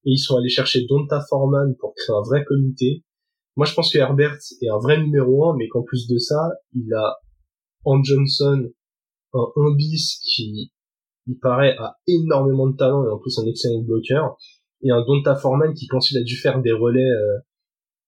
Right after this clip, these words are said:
occasionnels, les a fait très très bien, notamment à Carolina, où, où il a réussi à faire de très très gros matchs. Donc c'est pour ça, j'avais pas envie de mettre Montgomery là, alors que je trouvais que Khalil Herbert l'année dernière était en train de supplanter Montgomery dans son rôle.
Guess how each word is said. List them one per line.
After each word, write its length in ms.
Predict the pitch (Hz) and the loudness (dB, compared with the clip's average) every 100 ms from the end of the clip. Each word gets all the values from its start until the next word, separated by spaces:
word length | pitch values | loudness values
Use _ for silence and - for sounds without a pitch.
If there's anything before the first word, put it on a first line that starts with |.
| _ _ _ _ - | _ _ _ _ -2
occasionnels, 800 | 139 151 131 127 127 143 139 - | 0 2 2 2 2 0 -2 -6
les 200 | 110 107 | -6 -4
a 80 | 104 | -4
fait 120 | - | -6
très 200 | - - | -6 -6
très 200 | 139 - | -4 -4
bien, 180 | 127 131 | -2 -2
notamment 380 | 123 107 110 110 | -2 -4 -2 -2
à 60 | 104 | -2
Carolina, 600 | 117 110 110 113 123 123 | -2 0 0 0 0 0
où, 260 | 107 101 98 _ - _ _ _ _ - | -2 -6 -12 _ -20 _ _ _ _ -8
où 120 | 113 | -6
il 120 | 110 | -2
a 240 | 110 107 104 | 0 0 0
réussi 280 | 113 - | 0 0
à 60 | 113 | -2
faire 140 | - 107 | -2 -2
de 80 | 101 | -4
très 200 | - 143 | -2 -4
très 180 | - | 0
gros 160 | 127 117 | 0 0
matchs. 460 | 131 160 - - _ _ _ _ - | 0 0 -4 -6 _ _ _ _ -6
Donc 100 | 123 | -2
c'est 160 | 143 | -2
pour 140 | 135 139 | -2 0
ça, 140 | 170 | 2
j'avais 240 | 147 113 117 | 2 0 0
pas 80 | 165 | -2
envie 160 | 147 | -2
de 40 | 147 | -2
mettre 180 | 139 - | -2 0
Montgomery 460 | 139 135 127 135 | 2 2 0 0
là, 140 | 135 160 | 0 2
alors 240 | 139 107 - | 0 -2 -2
que 100 | 117 | -4
je 100 | - | -4
trouvais 280 | - 131 127 127 | -2 2 2 0
que 240 | 120 113 110 | -2 -2 0
Khalil 260 | 135 127 127 | 0 2 2
Herbert 300 | 123 139 139 | 2 -2 0
l'année 200 | 135 120 | 0 0
dernière 500 | 120 117 123 147 143 | 0 0 2 0 0
était 220 | 127 123 139 | -2 0 0
en 140 | 120 | 0
train 160 | - 120 | -4 -6
de 40 | |
supplanter 520 | - 127 120 113 135 | -6 -6 -4 -2 -2
Montgomery 420 | 120 113 113 113 | -2 0 0 0
dans 140 | 123 104 | -2 -4
son 180 | - 104 | -4 -2
rôle. 300 | 117 135 | 0 0